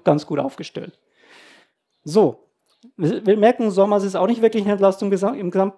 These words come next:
Gesamtprozess, aber man verkauft sie ein bisschen als das Mittel zur Digitalisierung.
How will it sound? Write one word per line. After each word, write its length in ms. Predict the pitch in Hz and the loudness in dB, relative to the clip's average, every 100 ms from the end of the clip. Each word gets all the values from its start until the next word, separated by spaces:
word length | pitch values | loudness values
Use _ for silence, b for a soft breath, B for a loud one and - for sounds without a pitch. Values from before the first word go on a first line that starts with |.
| _ | _
Gesamtprozess, 840 | - 196 - 196 - 190 190 - b b b b | -4 -4 -4 -8 0 0 -2 -12 b b b b
aber 580 | 175 170 180 175 156 - _ | 0 4 6 4 2 -4 _
man 140 | 170 | -4
verkauft 400 | 156 156 147 147 | -4 0 0 0
sie 100 | - | -2
ein 80 | 151 | -4
bisschen 260 | 143 156 151 | -4 -4 -4
als 180 | 139 | -4
das 180 | 143 127 | -6 -6
Mittel 200 | 151 160 | -6 -4
zur 120 | 160 | -6
Digitalisierung. 840 | 135 135 - 123 123 175 190 190 | -6 -8 -8 -8 -4 0 0 0